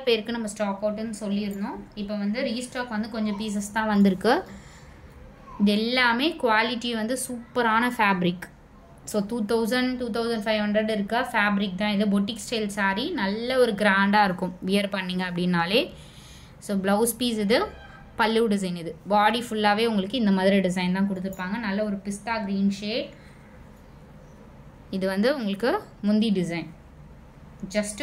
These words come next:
four fifty மட்டும்தான். Multiples வந்து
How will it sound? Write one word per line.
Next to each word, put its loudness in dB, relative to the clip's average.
four 0
fifty -8
மட்டும்தான். 0
Multiples -2
வந்து -2